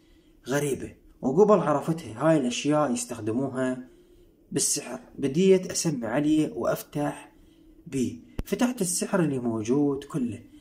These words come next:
لقيت أشياء ما أعرف شنو، سودة وناعمة، ولقيت شعر،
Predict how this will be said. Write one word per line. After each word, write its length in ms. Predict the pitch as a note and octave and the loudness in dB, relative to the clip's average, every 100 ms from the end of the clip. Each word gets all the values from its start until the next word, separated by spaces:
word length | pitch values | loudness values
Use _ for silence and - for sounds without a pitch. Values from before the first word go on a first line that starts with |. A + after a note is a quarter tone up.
| - C3+ | -6 2
لقيت 360 | D#3+ G#3+ G3 | 6 6 6
أشياء 500 | - - D#3+ F3+ E3+ | 2 2 4 6 6
ما 120 | C#3+ | 4
أعرف 280 | D3+ C3 - | 0 -2 -6
شنو، 360 | - D#3+ D3+ D3+ - - - | 0 0 0 -2 -12 -20 -14
سودة 600 | - - F#3 F3 E3+ E3+ | -6 2 4 4 4 4
وناعمة، 540 | D#3 B2 D3 A2+ G#2+ G#2 - - _ - _ - | 2 0 -2 0 -4 -8 -16 -20 _ -20 _ -2
ولقيت 640 | C#3+ C#3+ E3+ F3 E3+ E3+ | 2 4 6 6 6 0
شعر، 460 | - - E3 B2 | -6 -4 -4 -4